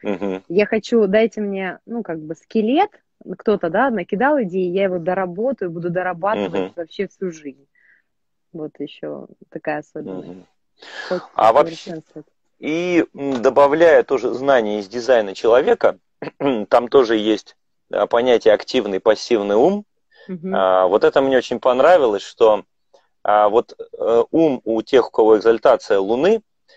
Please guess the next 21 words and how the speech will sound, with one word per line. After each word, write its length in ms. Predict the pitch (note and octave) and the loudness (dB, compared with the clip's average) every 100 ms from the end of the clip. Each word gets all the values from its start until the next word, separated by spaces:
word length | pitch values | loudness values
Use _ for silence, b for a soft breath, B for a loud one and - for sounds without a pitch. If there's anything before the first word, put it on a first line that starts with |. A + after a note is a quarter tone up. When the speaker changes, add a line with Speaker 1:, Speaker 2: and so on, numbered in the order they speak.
| b b b _ | b b b _
Speaker 1:
он, 340 | A#2 C#3+ D#3 C#3+ | 2 2 4 4
э, 300 | C3+ B2 - _ _ _ | 4 2 -2 _ _ _
это 200 | - - | -4 -2
такие 320 | - C3+ D#3+ | -2 0 2
люди, 220 | D3+ G3 D3+ | 2 2 2
которые 380 | B2+ A#2 C#3 A#2+ | 2 4 4 4
как 220 | B2+ - | 0 0
Wi-Fi, 640 | A#2 C3+ B2+ - F3+ G#3 - _ _ _ - | 2 2 2 4 4 4 -4 _ _ _ -10
э, 120 | G#2 | -8
загружают 720 | G2+ A#2 C3 B2+ C#3+ D#3+ A2+ | -4 -2 0 2 4 4 2
в 40 | - | -6
себя 240 | A2 B2+ | 2 2
постоянно 500 | A#2+ - - B2+ A2+ | 2 -2 2 2 2
что-то 360 | - - A#2 A#2+ | -4 -4 -2 0
новое, 420 | D#3 G3+ C3+ F#2 | 2 4 4 0
и 160 | - | -4
там 240 | G#2 D3 C3 | 0 0 0
внутри 420 | A2 C3 A2+ F3 | -4 -6 -2 0
это 200 | E3 A2+ | 2 0
всё 180 | - C#3 | -2 -2
подсоединяют. 840 | A#2 - A#2+ G#2+ B2+ G#2+ D#2+ - | -4 -4 -4 -2 -2 -2 -4 -10